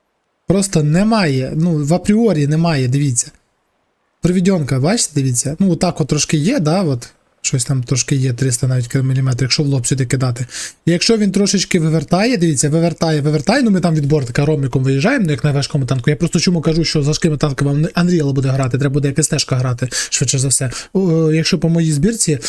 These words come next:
е, то, в принципі, можна непогано зробити як, його як С Т-шний. Ось, дивіться, двісті міліметрів, сто, сто шістдесят, все, от все, все, десь трошечки довернули по сто п'ятдесят міліметрів, двісті, все,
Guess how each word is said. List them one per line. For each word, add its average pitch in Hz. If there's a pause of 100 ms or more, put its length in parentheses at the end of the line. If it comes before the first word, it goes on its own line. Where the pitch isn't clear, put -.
(280)
е, 151
то, 151
в 127
принципі, 165
можна 147
непогано 143
зробити 139
як, 123
його 139
як 131
С -
Т-шний. 127 (640)
Ось, 143 (280)
дивіться, 147
двісті 156
міліметрів, 135
сто, 135 (1400)
сто 170
шістдесят, 165
все, -
от 156
все, 147
все, 180
десь 160
трошечки 185
довернули 170
по 160
сто -
п'ятдесят 151
міліметрів, 139
двісті, 170
все, 143